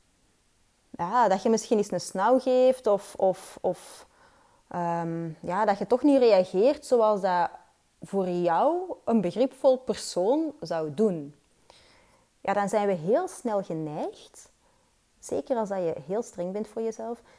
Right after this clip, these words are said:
dan ben je heel snel geneigd om dat niet meer als een kwaliteit te gaan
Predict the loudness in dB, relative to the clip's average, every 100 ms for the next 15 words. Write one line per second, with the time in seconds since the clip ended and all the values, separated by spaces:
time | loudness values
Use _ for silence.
0 | _ _ -4 -2 0 0 0 -6 -4 -4
1 | -2 -6 -6 -6 -6 -10 -20 -10 -6 -4
2 | -4 -2 0 0 2 0 0 -6 -6 -8
3 | -8 -8 -8 -10 -8 -8 -10 -16 -14 -10
4 | -8 -8 -12